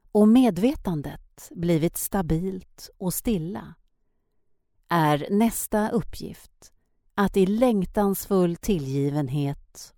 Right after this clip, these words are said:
och kärlek vända uppmärksamheten mot den högre,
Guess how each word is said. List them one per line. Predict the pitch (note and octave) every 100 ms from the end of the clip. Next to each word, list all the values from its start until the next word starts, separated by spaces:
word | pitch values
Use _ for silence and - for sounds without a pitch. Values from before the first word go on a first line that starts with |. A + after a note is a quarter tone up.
| -
och | E3
kärlek | - D#3 C#3 D3+ D#3+ - _ _ _ _ _ _ _ -
vända | E3 A#3+ A#3 E3+ F#3 G3
uppmärksamheten | B3+ A3 - C#3+ - E3+ D#3 D#3 D#3 - D#3 D#3 - _ _ _ _
mot | - A3+ B3+ -
den | - G3
högre, | F#3+ A3 A3+ F#3+ F#3 -